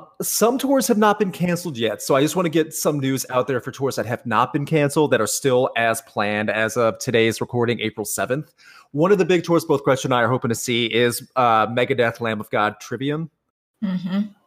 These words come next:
Speaker 1: And that starts in June or July.
Speaker 2: It starts in June 'cause it starts here in Virginia.
Speaker 1: Okay, so you have the first date. Perfect.
Speaker 2: I have the
Speaker 1: Our
Speaker 2: first date, and I'm
Speaker 1: Yeah.
Speaker 2: like,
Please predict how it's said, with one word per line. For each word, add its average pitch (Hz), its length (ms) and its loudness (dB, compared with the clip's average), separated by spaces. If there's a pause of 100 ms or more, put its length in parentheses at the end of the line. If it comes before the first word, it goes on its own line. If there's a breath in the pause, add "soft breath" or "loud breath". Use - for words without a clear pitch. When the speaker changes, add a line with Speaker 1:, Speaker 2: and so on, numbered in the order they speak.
(200)
Speaker 1:
And 120 300 0
that 143 160 2
starts 190 460 0
in 117 520 0
June 143 240 -2
or 139 60 2
July. 98 560 0 (320)
Speaker 2:
It - 60 -16
starts 214 300 -2
in 277 140 0
June 269 460 0
'cause 220 180 -2
it - 80 -6
starts 226 400 0
here 226 240 2
in 247 100 0
Virginia. 220 640 2 (140)
Speaker 1:
Okay, 160 260 4
so 143 160 0
you 147 180 4
have 139 100 4
the 135 60 -2
first 117 320 -4
date. 92 220 -6
Perfect. 113 260 -6
Speaker 2:
I 208 40 0
have 233 200 0
the - 60 -2
Speaker 1:
Our - 60 0
Speaker 2:
first 226 400 2
date, 170 420 4
and 117 100 -8
I'm - 140 -8
Speaker 1:
Yeah. 196 80 -8
Speaker 2:
like, - 200 -10